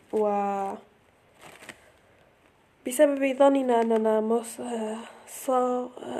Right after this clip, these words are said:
أننا على صواب نكون سببًا في سلبيتنا أو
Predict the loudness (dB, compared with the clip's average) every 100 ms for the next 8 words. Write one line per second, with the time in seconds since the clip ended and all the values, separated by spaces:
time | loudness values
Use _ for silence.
0 | -10 -4 -2 2 4 6 6 4 4 -2
1 | 0 2 2 0 -4 -20 -20 _ -20 -10
2 | -6 -4 0 0 0 -2 -2 -4 -8 -20
3 | -20 -2 0 2 0 0 -2 -6 -8 -8
4 | -4 -2 -2 0 -2 -2 -2 0 0 0
5 | 0 2 2 0